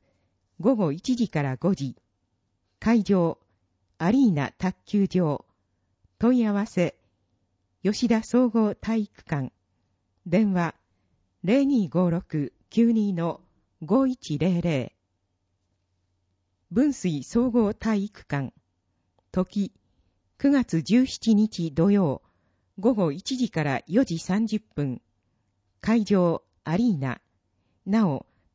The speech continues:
卓球場、トレーニングルーム、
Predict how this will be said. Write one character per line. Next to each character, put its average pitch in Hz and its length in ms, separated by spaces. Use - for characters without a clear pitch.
卓 214 260
球 247 220
場、 208 380
ト 220 120
レ 262 140
ー - 20
ニ 254 140
ン 233 60
グ 226 120
ル 202 160
ー 151 40
ム、 135 240